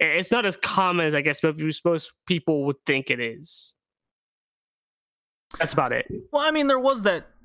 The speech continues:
Speaker 2: that video, uh, between the, before the eight-person tag with Mima Shimoda, in which it was showing, like, some retirement with a bunch of streamers to somebody, but that could have been for something else.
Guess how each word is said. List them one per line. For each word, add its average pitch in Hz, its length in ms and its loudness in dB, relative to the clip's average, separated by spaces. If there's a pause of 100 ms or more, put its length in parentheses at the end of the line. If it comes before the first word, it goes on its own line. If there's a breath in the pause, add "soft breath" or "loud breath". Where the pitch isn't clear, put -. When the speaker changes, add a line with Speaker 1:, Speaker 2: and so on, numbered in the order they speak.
Speaker 2:
that 175 180 2
video, 156 840 2
uh, 131 540 -2
between 143 420 -4
the, 135 280 -4
before 143 480 -2
the 131 400 -4
eight-person 143 500 -2
tag 127 500 0 (100)
with 135 260 -6
Mima 143 180 0
Shimoda, 123 680 -2 (140)
in 139 120 -4
which 131 160 -4
it 143 60 -6
was 120 100 -6
showing, 131 320 -2
like, 127 140 -6
some 135 180 -4
retirement 123 680 -6
with 139 160 -10
a 127 40 -6
bunch 123 220 -4
of 131 60 -6
streamers 117 560 -6 (160)
to - 120 -6
somebody, 127 460 -4 (100)
but 127 260 -2
that 139 120 -4
could 135 140 -8
have 120 40 -12
been 117 220 -10 (180)
for 127 120 -8
something 98 280 -12
else. - 260 -10